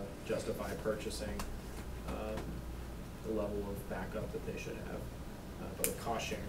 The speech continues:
between towns, it, it works out. Um, but I would, I would look at all,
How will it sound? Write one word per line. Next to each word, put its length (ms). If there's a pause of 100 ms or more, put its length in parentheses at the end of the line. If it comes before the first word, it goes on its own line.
between 240
towns, 380
it, 160 (340)
it 120
works 220
out. 220 (640)
Um, 300 (2250)
but 140
I 60
would, 120
I 80
would 80
look 120
at 100
all, 260